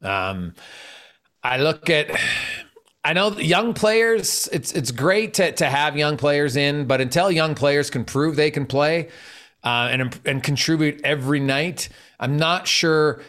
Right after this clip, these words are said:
uh, they have enough in, in L A. I think L A is gonna be an improved team.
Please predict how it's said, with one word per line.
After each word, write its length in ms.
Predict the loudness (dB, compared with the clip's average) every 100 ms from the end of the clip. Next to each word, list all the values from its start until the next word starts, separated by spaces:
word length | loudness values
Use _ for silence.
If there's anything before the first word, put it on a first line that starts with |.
| -4
uh, 240 | 0 0
they 220 | 2 0 0
have 220 | 0 -2
enough 500 | -2 -2 -2 -6 -12 _ -6
in, 220 | -4 -2
in 180 | 2 2
L 220 | 2 2
A. 140 | 2
I 60 | 2
think 200 | 2 2
L 180 | 4 4
A 60 |
is 120 | 2 2
gonna 160 | 0
be 100 | 0
an 60 | -2
improved 480 | -2 2 2 2 0
team. 320 | 0 0